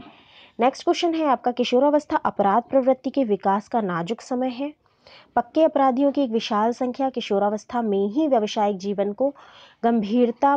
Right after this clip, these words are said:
पूर्वक आरंभ करती है। ये किसका कथन है? कथन आप ज़रूर याद कर लीजिएगा। तो ये है वैलेंटाइन का कथन। अगला एक और कथन है विद्यालय का, यह कर्तव्य है कि वह व्यापक दृष्टिकोण अपनाए,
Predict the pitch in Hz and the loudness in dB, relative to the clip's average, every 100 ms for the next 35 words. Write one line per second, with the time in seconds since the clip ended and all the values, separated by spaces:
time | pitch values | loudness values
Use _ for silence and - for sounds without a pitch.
0 | 285 233 208 226 226 208 196 202 226 - | 0 -2 0 0 0 -2 -2 0 -4 -2
1 | 208 180 214 247 247 202 247 262 240 - | -4 -2 -2 -2 -2 0 -2 -2 -6 -8
2 | - 262 262 - 180 220 220 214 208 202 | -2 0 0 -4 -6 -6 -6 -4 -6 -4
3 | 208 240 233 214 208 214 214 208 202 202 | -4 -4 -6 -6 -4 -2 0 0 -2 -2
4 | 202 202 202 214 220 294 - - - - | -2 -2 -2 -6 -4 -6 -8 -16 -20 -20
5 | - 196 196 214 247 226 311 208 180 185 | -4 0 2 2 2 2 0 2 2 0
6 | 190 165 170 185 262 339 - _ _ - | -2 -2 -4 -4 -4 -4 -6 _ _ -8
7 | - 156 170 - _ _ _ _ _ _ | -6 -10 -12 -18 _ _ _ _ _ _
8 | _ _ _ _ - - - - - 240 | _ _ _ _ -20 -20 -20 -20 -2 2
9 | 247 294 294 269 254 294 302 285 277 254 | 4 6 6 4 4 4 2 -2 -4 -4
10 | 285 277 214 170 208 208 233 247 220 254 | -4 -2 -4 0 2 2 0 0 0 0
11 | 254 214 190 190 180 226 233 233 240 247 | -2 -4 -2 -4 0 0 0 0 -2 -2
12 | 214 208 185 180 262 240 233 - 240 240 | -2 -2 -2 0 -2 -2 -4 -4 -2 -2
13 | 240 226 226 226 | -2 -6 -8 -8